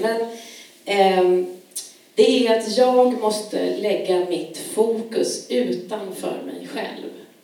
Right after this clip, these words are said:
Det gör jag ju som skådis också på ett sätt. Men jag måste, det här heliga, tänker jag, är också, handlar också om fokus.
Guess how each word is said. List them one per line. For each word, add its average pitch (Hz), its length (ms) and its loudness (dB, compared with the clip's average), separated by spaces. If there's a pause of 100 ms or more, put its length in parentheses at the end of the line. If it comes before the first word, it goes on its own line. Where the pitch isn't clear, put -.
Det 185 100 -2
gör 175 300 2
jag 165 160 2
ju 170 100 -2
som 185 200 -8
skådis - 600 -6
också - 480 -6
på - 60 -6
ett 185 160 -8
sätt. - 260 -12
Men 180 100 -4
jag 196 120 -4
måste, 202 440 -6 (440)
det 208 60 -4
här 202 120 -2
heliga, 214 720 2
tänker 170 260 -6
jag, - 300 -2
är 180 120 0 (100)
också, 170 440 -6 (100)
handlar 185 240 -8
också 180 200 -8
om - 140 -4
fokus. - 840 -4